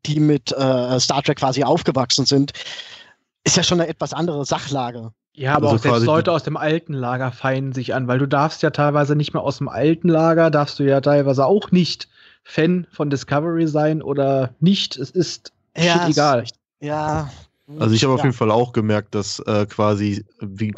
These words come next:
Speaker 3: man könnte sagen, szeneninterne, äh, Diskussionen, ähm, also wenn man jetzt zum Beispiel nur in der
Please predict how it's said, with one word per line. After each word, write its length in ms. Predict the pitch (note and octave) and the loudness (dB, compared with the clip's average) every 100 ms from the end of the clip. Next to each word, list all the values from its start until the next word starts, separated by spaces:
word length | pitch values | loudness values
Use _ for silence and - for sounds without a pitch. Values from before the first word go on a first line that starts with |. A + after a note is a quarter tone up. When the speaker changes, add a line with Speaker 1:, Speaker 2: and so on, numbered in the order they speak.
| - | -4
Speaker 3:
man 240 | A#2+ A2 | 0 2
könnte 200 | C3 A#2+ | 2 2
sagen, 180 | A#2+ A2+ | 2 0
szeneninterne, 1400 | - C3+ D3 D#3 C3+ C3+ A#2 A2+ A#2+ A2 A2 G#2+ G#2 G2 | -2 2 4 2 0 0 -2 0 0 0 0 0 -2 -2
äh, 120 | A2+ | -2
Diskussionen, 840 | G#2+ A2 - A2 G#2+ A2+ A2+ B2 D3 _ - - _ _ | 0 -4 -2 -2 2 2 2 0 -2 _ -20 -20 _ _
ähm, 260 | - A2 G#2+ | -2 0 2
also 280 | A2 A2+ G2+ | 2 0 2
wenn 120 | A#2 | 2
man 140 | A2+ | 2
jetzt 160 | A2+ A2+ | 0 0
zum 100 | A#2+ | -2
Beispiel 220 | A2 A#2 | 0 0
nur 160 | A#2 B2 | 2 4
in 80 | A#2 | 4
der 140 | A2 | 0